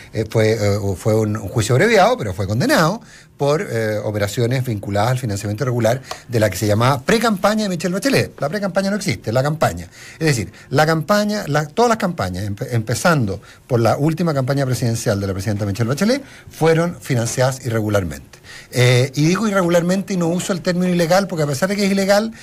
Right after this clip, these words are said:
creo que la ilegalidad es más grave que la, eh, que, que lo que estamos planteando respecto de la irregularidad. Era una forma de hacer las cosas, era una forma, eh, que no se debe volver a repetir nunca más, era una forma que estaba, eh, que era inaceptable,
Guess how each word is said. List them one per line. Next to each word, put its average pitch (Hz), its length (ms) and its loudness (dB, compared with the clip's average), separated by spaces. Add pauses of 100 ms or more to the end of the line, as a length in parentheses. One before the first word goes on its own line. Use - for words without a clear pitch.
(160)
creo 185 300 2
que 165 280 -2
la 147 140 -2
ilegalidad 151 480 0
es 170 40 -4
más 175 160 0
grave 180 360 2
que 160 100 -4
la, 156 260 0 (240)
eh, 139 160 -4
que, 139 240 -4
que 139 100 -2
lo 135 60 2
que 131 80 0
estamos 147 220 -2
planteando 143 420 -2
respecto 131 360 -2
de 123 60 2
la 120 220 0
irregularidad. 117 600 0 (380)
Era 208 200 4
una 190 160 2
forma 180 320 2
de 156 60 6
hacer 165 160 0
las 156 140 2
cosas, - 380 -6
era 120 120 0
una 117 120 2
forma, 127 360 0 (240)
eh, 98 340 -6 (100)
que 98 320 -4
no 95 220 -2
se 101 120 -4
debe 101 180 2
volver 98 220 2
a 92 40 0
repetir 87 260 -2
nunca 87 220 0
más, 180 260 2 (280)
era 101 100 -6
una 101 120 -2
forma 98 480 -2
que 104 100 -10
estaba, 95 640 0
eh, 98 180 -8
que 107 120 -2
era 92 100 0
inaceptable, 208 720 2